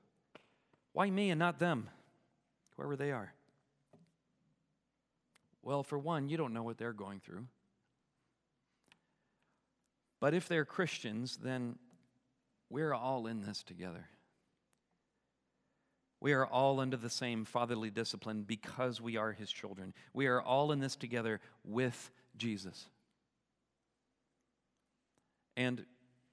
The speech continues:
whoever they are, if they are not legitimate children of his, well, perhaps that too is your answer as to why you and not them.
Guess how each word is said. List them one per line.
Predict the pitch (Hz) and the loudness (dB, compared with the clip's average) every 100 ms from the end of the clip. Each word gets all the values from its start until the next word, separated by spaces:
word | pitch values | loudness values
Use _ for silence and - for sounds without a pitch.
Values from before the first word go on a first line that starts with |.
| 123 | -10
whoever | 127 139 139 | -2 2 2
they | 131 123 | 4 4
are, | 110 104 113 - - _ - _ _ _ _ _ _ _ _ _ _ _ _ - | 2 0 -4 -8 -20 _ -20 _ _ _ _ _ _ _ _ _ _ _ _ -12
if | 117 | -10
they | - 135 | -2 2
are | 135 | 4
not | 131 135 - | 4 2 2
legitimate | 123 113 113 131 123 120 | -2 0 0 2 0 -2
children | - 143 127 123 | -4 -6 -2 -2
of | 120 - | -4 -4
his, | 117 104 104 | -2 -2 -4
well, | 107 107 | -4 -4
perhaps | - 110 117 - | -8 -8 -6 -6
that | 101 110 - - _ - | -2 -4 -4 -16 _ -16
too | - 120 98 | -6 -4 -4
is | 98 | -8
your | 98 101 | -8 -8
answer | 104 92 80 90 _ _ _ _ _ _ _ _ _ _ _ _ _ _ _ _ _ _ _ _ _ _ _ 107 | -8 -10 -14 -16 _ _ _ _ _ _ _ _ _ _ _ _ _ _ _ _ _ _ _ _ _ _ _ -16
as | |
to | - | -10
why | 101 104 | -4 -2
you | 98 98 110 101 | -2 -2 -2 -2
and | 95 | -4
not | 98 98 98 | -6 -6 -8
them. | 101 92 | -10 -10